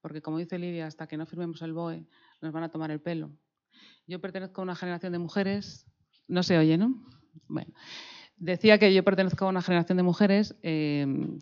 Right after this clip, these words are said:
que, bueno, como, pues, teníamos una carrera o parejas igualitarias,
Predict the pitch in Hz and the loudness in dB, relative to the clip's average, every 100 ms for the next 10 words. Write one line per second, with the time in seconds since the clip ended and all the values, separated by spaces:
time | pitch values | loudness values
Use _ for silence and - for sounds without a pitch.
0 | - 156 160 147 151 151 147 147 147 143 | 0 4 4 2 0 0 0 0 -2 -4
1 | 147 156 156 _ _ 151 165 170 160 143 | -6 -6 -6 _ _ 0 2 4 4 2
2 | 156 151 - 196 185 190 180 175 170 165 | 0 -2 -2 0 4 6 6 6 6 4
3 | 156 160 160 175 165 170 165 156 151 185 | 4 0 0 -2 -2 0 2 2 2 2
4 | 185 185 175 175 170 170 | 2 4 2 2 0 -4